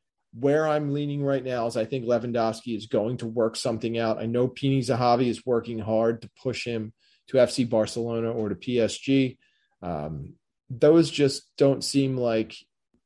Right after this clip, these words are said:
I don't wanna say attractive options for Lewandowski, because certainly living in Spain and having that climate, that culture would be attractive for almost everyone. But I just don't think from a footballing standpoint that there are enough sure things with either P S G or F C Barcelona,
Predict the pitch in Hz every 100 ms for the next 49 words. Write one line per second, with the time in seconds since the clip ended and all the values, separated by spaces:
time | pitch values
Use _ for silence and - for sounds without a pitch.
0 | _ _ _ _ _ _ _ _ - 135
1 | 170 156 139 - 113 85 - 87 87 95
2 | 120 - 107 104 - 113 - 120 110 107
3 | 104 98 92 - 92 - 98 - - 117
4 | 113 110 104 101 101 101 92 90 - 98
5 | 95 95 95 _ _ _ _ _ - 101
6 | 101 107 101 101 98 - - 120 110 110
7 | 98 92 92 - 101 - 107 95 92 98
8 | 92 85 - 98 92 95 87 104 101 101
9 | 95 107 107 92 85 78 82 - _ _
10 | _ _ - 123 127 156 147 156 139 127
11 | 131 123 123 117 147 139 131 123 120 -
12 | 120 113 107 117 107 104 - 98 - 101
13 | 101 104 98 107 113 107 - 160 160 151
14 | - 156 135 113 110 113 113 95 - 120
15 | 110 - - 113 110 98 101 - 95 101
16 | 101 - 104 107 98 92